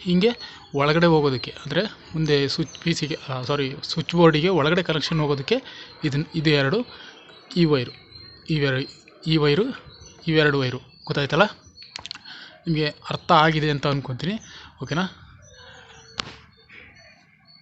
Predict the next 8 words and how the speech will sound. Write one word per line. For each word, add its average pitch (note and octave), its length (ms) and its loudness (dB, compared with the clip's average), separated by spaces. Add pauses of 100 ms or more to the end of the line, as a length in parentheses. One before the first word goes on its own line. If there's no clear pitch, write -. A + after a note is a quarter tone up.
(2250)
ನೋಡಿ, E3+ 140 0 (300)
ಈ F3 140 4
ಥರ D3 100 2 (360)
ಕ್ಲೀನಾಗಿ E3 360 2 (880)
ಇದು D#3 180 -6
ಕರೆಕ್ಟಾಗಿ, C#3+ 380 -2 (120)
ಆ, - 20 -2 (220)
ವೈರೆಲ್ಲ D3+ 280 2